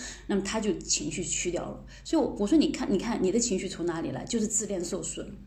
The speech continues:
这就是你想通过，就是阿德勒在《被讨厌的勇气》里边，他其实强调的是目的，就是你之所以被受伤，是因为你想达到一个目的，说服对方的目的，而这个目的没被达成，你觉得你自恋受损了，所以你生气了，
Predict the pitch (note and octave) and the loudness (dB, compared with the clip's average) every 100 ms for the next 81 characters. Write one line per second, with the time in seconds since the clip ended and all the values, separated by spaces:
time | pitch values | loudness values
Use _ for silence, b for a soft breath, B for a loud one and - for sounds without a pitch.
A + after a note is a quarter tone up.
0 | B B B B B F4+ F4+ D#4 C4+ F3 | B B B B B 4 4 6 6 6
1 | D#3+ - - - - - B3+ - - G3 | 0 -8 -16 -16 2 10 12 12 8 4
2 | - - - - D4 D4 C#4+ C#4 F3 - | -2 -6 -10 8 12 12 12 12 6 4
3 | - - - - - - B B - B3+ | -4 -12 -16 -18 -20 -20 B B 0 4
4 | C#4 B3+ C4+ B3+ B3+ A#3+ C#4+ - - A#3 | 6 8 8 8 6 6 4 4 4 8
5 | B3+ G#3+ - - B3+ D#3+ F3 G#3 G#3+ A3 | 10 8 8 4 4 2 2 2 2 2
6 | F3+ F#3 G3+ G3 G#3 B3 B3 - A#3+ B3+ | 4 4 4 4 6 6 6 4 2 2
7 | B B A#3 G3+ - G#4 G3+ A3 G3 - | B B 6 6 4 4 6 6 4 2
8 | G#3+ E3 - G#3 F3 - F3+ F#3+ - A3 | 2 2 2 2 2 0 0 2 2 0
9 | - C4+ C4+ C4+ G#3 F#3+ A3+ A#3 A3+ - | 4 8 10 8 6 6 6 6 2 0
10 | F3+ A3 F#3+ G3+ A#3+ A3+ D#4+ D4 - D4 | 2 4 4 6 6 4 2 0 2 2
11 | D4+ - F3 A3 E3 F3 F3+ F#3 D#3+ D#3 | 2 -2 0 0 2 2 2 0 -2 -2
12 | F#3 F#3+ C#4+ C#4+ F#4 A4+ A3+ G3 F3 F#3+ | 0 2 6 8 8 8 8 4 4 2
13 | - - - F3 D#3 F3 - F3+ F3+ D#3+ | 0 -2 -2 -2 0 -2 0 0 0 0
14 | F#3 F3 E3 E3 D#3+ C#3+ D3+ E3 E3+ C#3+ | 0 0 -2 -4 -4 -8 -6 -4 -2 -2
15 | - E3+ - E3 - | -2 0 -2 -2 -6